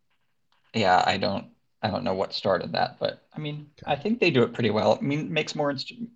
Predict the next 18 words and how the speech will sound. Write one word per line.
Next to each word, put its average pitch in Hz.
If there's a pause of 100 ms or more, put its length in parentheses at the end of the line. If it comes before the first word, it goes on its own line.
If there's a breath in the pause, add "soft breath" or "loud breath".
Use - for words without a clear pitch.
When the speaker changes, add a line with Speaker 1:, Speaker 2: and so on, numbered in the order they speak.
(120)
Speaker 1:
interesting 131
instrumentation 117
than 107
a 107
lot 110
of 110
the -
K 131
bands 131
have 127
been 127
doing. 131
So 120 (1600 loud breath)
Speaker 2:
That's 196
true. 110
I 135
mean, 156
like, 165